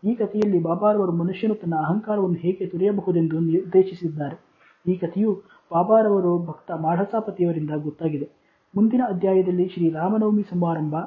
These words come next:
ದ್ವಾರಕಾಮಯಿ ಇದ್ದ ರೀತಿ, ಅದರ ಪುನರುದ್ಧಾರ ಇತ್ಯಾದಿ ವಿಷಯಗಳನ್ನು ವಿವರಿಸುತ್ತೇನೆ. ಶ್ರೀ ಸಾಯಿ ಪ್ರಣಾಮ. ಓಂ ಶ್ರೀ ಸಾಯಿನಾಥಾಯ ನಮಃ. ಓಂ ಶ್ರೀ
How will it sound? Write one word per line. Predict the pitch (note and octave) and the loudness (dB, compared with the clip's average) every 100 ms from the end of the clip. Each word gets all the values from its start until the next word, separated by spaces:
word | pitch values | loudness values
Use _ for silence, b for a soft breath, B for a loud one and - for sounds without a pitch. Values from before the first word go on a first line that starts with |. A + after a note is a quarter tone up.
| - _ - | -10 _ -2
ದ್ವಾರಕಾಮಯಿ | E3 G#3 G#3+ A3+ G#3+ G3 G3+ - | 0 2 2 2 2 0 -2 -4
ಇದ್ದ | D#3+ E3+ | -4 0
ರೀತಿ, | D#3+ F#3 E3 G#3 - _ _ E3 | 0 0 -4 -8 -8 _ _ -6
ಅದರ | D#3+ G3 | 0 0
ಪುನರುದ್ಧಾರ | - F3+ G3 A3+ F#3+ D#3+ D#3+ D#3 - - | 0 2 4 4 2 2 0 0 -6 -12
ಇತ್ಯಾದಿ | F3+ - A3+ A3 | -14 0 2 2
ವಿಷಯಗಳನ್ನು | F#3+ F#3 F3+ E3+ E3 | 0 2 2 2 2
ವಿವರಿಸುತ್ತೇನೆ. | D#3+ E3 E3 E3 D3 C#3 - _ _ _ _ - | 2 0 -2 -8 -6 -6 -8 _ _ _ _ -4
ಶ್ರೀ | F#3+ F3 | -4 0
ಸಾಯಿ | E3 F3+ G#3 | 2 4 4
ಪ್ರಣಾಮ. | - D#3 C#3+ C3+ - _ _ _ - | 0 -4 -2 -4 -8 _ _ _ 0
ಓಂ | E3 F#3 F#3+ G3 G3 F#3+ | 6 8 8 6 2 0
ಶ್ರೀ | - E3+ E3+ | -2 0 0
ಸಾಯಿನಾಥಾಯ | E3 D3+ D#3+ D#3+ D3+ D3 D#3+ D3+ D3 | 2 2 4 4 2 0 -2 0 2
ನಮಃ. | D3 B2+ D4+ _ _ b b b - | 0 -4 -8 _ _ b b b 0
ಓಂ | E3+ F3 F3 F3+ F3+ F3+ | 4 6 6 6 2 0
ಶ್ರೀ | - F3 | 0 0